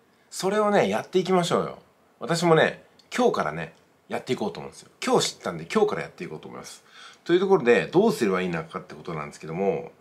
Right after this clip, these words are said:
えっと、この前ね、ボーナス運用って話したじゃないですか。ボーナス運用ね。今、いつの間にか私、一万四千五百二十一円貯まってるんですけども、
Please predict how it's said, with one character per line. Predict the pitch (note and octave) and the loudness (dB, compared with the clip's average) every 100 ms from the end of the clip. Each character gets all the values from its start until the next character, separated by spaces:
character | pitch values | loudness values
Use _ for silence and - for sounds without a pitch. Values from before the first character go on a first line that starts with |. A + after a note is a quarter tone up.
| _ - | _ -10
え | G2+ | -8
っ | |
と、 | - | -6
こ | - A3 | 0 4
の | E4+ | 6
前 | C4+ | 4
ね、 | F2+ D2+ | 2 -4
ボ | G#2+ F#3+ | 4 6
ー | |
ナ | A3 A3 | 6 4
ス | G#3+ | 2
運 | A3 | 2
用 | B2+ | 2
っ | |
て | - - | 2 -4
話 | F#2 F#2 | -6 -6
し | - | -6
た | G2 | -6
じ | E2+ | -6
ゃ | |
な | C#2+ | -8
い | |
で | - | -10
す | - | -10
か。 | A#1+ - _ _ _ _ _ _ _ _ G#2 | -10 -12 _ _ _ _ _ _ _ _ -8
ボ | G#2+ | -4
ー | |
ナ | A2 | -2
ス | - A2 | -2 -4
運 | |
用 | F2 D2+ | -4 -4
ね。 | A#2 - | -6 -4
今、 | E3 B2+ | 0 2
い | G#2 | 2
つ | - | 2
の | D#3+ | 4
間 | D3+ | 4
に | |
か | D3 | 4
私、 | B2+ A#2+ - | 2 0 -8
一 | G2 D#3+ | -8 0
万 | F#3 A#2 | 2 2
四 | F#2 F#2 | 0 -4
千 | E2+ E2+ | -6 -2
五 | |
百 | A2+ B2 | -2 -2
二 | C3 G#2 | -4 -4
十 | F2 | -6
一 | F2+ | -6
円 | D#2 | -8
貯 | D2+ | -8
ま | E2+ | -10
っ | E2+ | -8
て | G2+ | -10
る | E2+ | -10
ん | |
で | C#2 | -12
す | |
け | - | -16
ど | C#2+ | -10
も、 | F2+ D#2+ - | -6 -6 -8